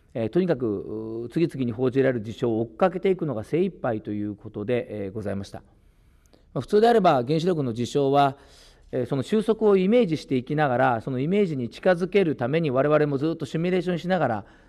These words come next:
事故の進展を見ていくんでありますけれども、今回だけはその次のページを開くといつも、お、それまでの我々の教科書になかったようなことが書いてあるみたいな感じで、えー、どんどんどんどん新しい展開になっていき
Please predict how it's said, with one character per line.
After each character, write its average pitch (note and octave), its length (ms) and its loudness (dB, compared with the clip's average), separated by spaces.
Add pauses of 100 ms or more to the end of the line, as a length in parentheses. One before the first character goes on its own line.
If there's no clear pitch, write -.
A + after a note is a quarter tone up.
(120)
事 C3+ 100 0
故 C3 120 -2
の G#2+ 100 -4
進 B2+ 220 -6
展 A#2+ 220 -4
を A#2 40 -2
見 C#3 120 0
て C3+ 100 -2
い A2 60 0
く - 100 -8
ん G2+ 80 -4
で G2+ 60 -6
あ F#2+ 40 -6
り G2 60 -6
ま G2+ 100 -6
す - 60 -16
け - 80 -8
れ F#2 40 -6
ど G2+ 60 -6
も、 G2+ 120 -6
今 G3 220 -2
回 C3 180 0
だ A#2 140 -2
け E3+ 100 0
は C3+ 220 2 (500)
そ - 100 -8
の C#3 180 -2
次 G3 260 -2
の G#3+ 100 2
ペ D#3 200 4
ー - 20 2
ジ C#3 80 2
を C3 100 2
開 D#3+ 200 2
く - 60 -10
と C3+ 100 0
い C#3+ 80 0
つ B3+ 100 -2
も、 F3 320 2 (340)
お、 B2 300 2
そ A2+ 100 2
れ D3+ 80 2
ま F3+ 120 4
で E3 80 2
の B2 140 0
我 B2 140 2
々 C#3 200 2
の C3+ 240 -2
教 D3+ 180 0
科 D#3+ 100 0
書 D3+ 120 -2
に A#2+ 60 -2
な C#3+ 120 2
か F#3 100 2
っ - 80 0
た C#3+ 80 -2
よ B2 80 0
う A#2 40 -4
な A2+ 80 -4
こ C3 100 -8
と E3+ 80 -2
が D3+ 160 0
書 D3 80 2
い B2+ 80 -2
て A#2 100 -2
あ G#2 40 -2
る G#2 100 -4
み A2 100 -4
た A2+ 120 -4
い G#2+ 40 -6
な G2+ 80 -8
感 G#2+ 220 -6
じ G#2 100 -8
で、 G#2+ 200 -6 (440)
え G#2+ 280 -6
ー、 - 20 -14
ど C#3+ 120 -2
ん - 20 -2
ど B2 100 -2
ん A#2+ 40 -6
ど D#3+ 100 0
ん F3+ 40 -2
ど D3 120 0
ん G#2+ 40 -4
新 A#2+ 220 -4
し A#2+ 140 -4
い G#2 40 -6
展 G#2+ 200 -6
開 A2+ 160 -4
に G#2+ 80 -6
な A#2 120 -4
っ A#2 40 -6
て - 280 -16
い F#2+ 160 -12
き G#2+ 680 -12